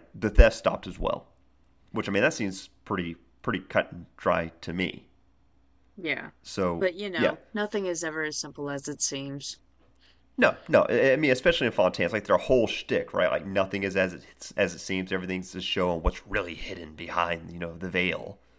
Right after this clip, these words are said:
Speaker 2: Yeah, for sure.
Speaker 1: Yeah, I mean, we, we got that with, you know,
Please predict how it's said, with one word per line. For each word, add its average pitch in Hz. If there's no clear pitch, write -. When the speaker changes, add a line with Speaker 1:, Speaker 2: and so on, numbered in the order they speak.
Speaker 2:
Yeah, 175
for 160
sure. 165
Speaker 1:
Yeah, 151
I 110
mean, 104
we, 101
we 95
got 95
that 95
with, 90
you 101
know, 87